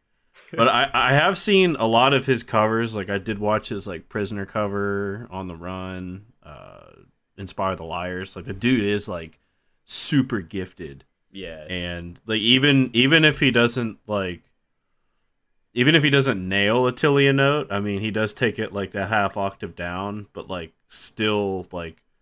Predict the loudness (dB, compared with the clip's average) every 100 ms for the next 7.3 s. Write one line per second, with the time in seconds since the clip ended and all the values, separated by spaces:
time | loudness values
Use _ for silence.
0 | _ _ _ _ _ _ _ _ -10 0
1 | 2 2 0 2 2 2 -2 -4 -2 -2
2 | -2 -6 -8 -4 -2 -2 -4 -8 -6 -4
3 | -4 -8 -8 -10 -12 -10 -10 -8 -12 -14
4 | -12 -12 -12 -16 -16 -16 -14 -14 -14 -18
5 | _ -10 -8 -8 -10 -20 _ -18 -16 -14
6 | -12 -12 -12 -4 2 2 2 0 -4 -8
7 | -8 -10 -10